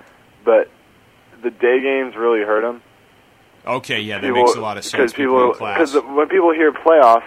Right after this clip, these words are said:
Speaker 1: they're like, "Oh, the Rangers already played today? It's four o'clock in the afternoon."
Speaker 2: Sure.
Speaker 1: So,
Speaker 2: 'Cause that's
Speaker 1: you're
Speaker 2: even
Speaker 1: like
Speaker 2: earlier for you in Texas. These ga-, that first game was, what, a twelve thirty start, right?
Speaker 1: Yes. I mean, I've been in class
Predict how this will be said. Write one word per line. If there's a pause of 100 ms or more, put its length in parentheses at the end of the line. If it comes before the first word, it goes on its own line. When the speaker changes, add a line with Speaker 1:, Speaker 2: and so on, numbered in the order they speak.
Speaker 1:
they're
like, (1700)
"Oh,
the
Rangers
already
played
today?
It's (120)
four
o'clock
in
the
afternoon."
Speaker 2:
Sure. (160)
Speaker 1:
So, (480)
Speaker 2:
'Cause
that's
Speaker 1:
you're
Speaker 2:
even
Speaker 1:
like
Speaker 2:
earlier
for
you
in
Texas.
These
ga-,
that
first
game
was,
what,
a
twelve
thirty
start,
right? (120)
Speaker 1:
Yes. (800)
I
mean,
I've
been
in
class